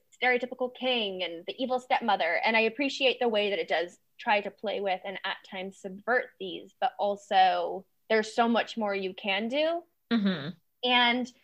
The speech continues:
Speaker 1: like Ello, I think that sometimes the comedy is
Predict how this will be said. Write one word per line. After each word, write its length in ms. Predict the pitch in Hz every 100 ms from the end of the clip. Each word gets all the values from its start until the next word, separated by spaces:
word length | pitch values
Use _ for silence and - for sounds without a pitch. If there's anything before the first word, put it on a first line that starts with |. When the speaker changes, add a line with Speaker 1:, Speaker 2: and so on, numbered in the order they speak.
| -
Speaker 1:
like 200 | 214 220
Ello, 420 | 226 220 220 220 214
I 120 | 226
think 240 | 240 226 214
that 260 | 226 208 202 - _ _
sometimes 460 | 226 214 233 233
the 80 | 233
comedy 840 | 233 214 208 208 202 196 196 202 _ _
is 260 | - 202